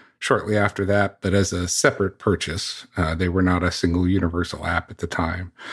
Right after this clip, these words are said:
I later released another brand new S K U, uh, in the store for Drafts four that brought together those two versions into one universal app.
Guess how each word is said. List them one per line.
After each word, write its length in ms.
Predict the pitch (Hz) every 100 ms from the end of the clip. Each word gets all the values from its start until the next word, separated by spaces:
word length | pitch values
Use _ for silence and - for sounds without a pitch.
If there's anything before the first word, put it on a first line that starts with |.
| - - - - _
I 80 | 95
later 320 | 104 107 117
released 440 | 110 104 113 -
another 460 | 113 104 120 113 107
brand 340 | 98 110 110
new 120 | 110 98
S 120 | -
K 200 | - 113
U, 380 | 101 98 98 - _ -
uh, 240 | 95 90 - -
in 140 | 98
the 80 | 92
store 720 | - - 95 98 92 92 - _ _ _
for 180 | - 95
Drafts 420 | - 104 92 -
four 640 | - - 156 113 107 104 - _
that 360 | 107 95 - -
brought 320 | 104 98 - _
together 440 | - 98 143 135 117
those 300 | 117 113 -
two 200 | - 101
versions 540 | 104 101 95 95 95
into 220 | 104 92
one 240 | 107 92 95
universal 640 | 98 92 98 95 - 85 -
app. 340 | 90 90 -